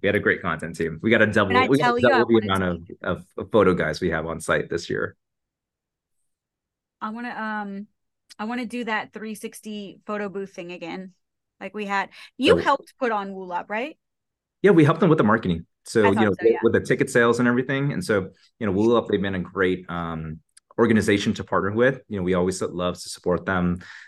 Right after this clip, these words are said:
Speaker 1: Uh, Lena, Lydia, they're amazing people. And yeah, this past one in Miami, despite all of the craziness that happened with, like, fire alarms and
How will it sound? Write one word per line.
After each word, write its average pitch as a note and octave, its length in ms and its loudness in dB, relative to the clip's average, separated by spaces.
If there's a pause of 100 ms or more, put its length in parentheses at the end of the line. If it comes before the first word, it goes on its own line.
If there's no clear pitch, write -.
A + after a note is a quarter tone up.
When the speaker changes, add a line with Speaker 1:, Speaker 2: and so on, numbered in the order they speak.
(120)
Speaker 1:
Uh, E2+ 200 -2
Lena, F#2 440 2
Lydia, F2 540 0
they're D#2 220 -6 (100)
amazing F#2 480 0
people. E2+ 440 -4
And E2+ 400 -4 (320)
yeah, A#2 80 -2
this F2+ 140 -2
past G2 240 -2
one G#2+ 100 0
in F#2 60 2
Miami, F2+ 560 0
despite F#2+ 360 -2
all F2 200 0
of D#2+ 120 -4
the D#2+ 280 -4 (260)
craziness F#2 500 2
that F2+ 100 -2
happened F#2 420 -4
with, D#2 140 -8
like, D2+ 260 -8
fire D#2+ 320 -2
alarms D#2+ 520 -4
and D2+ 300 -8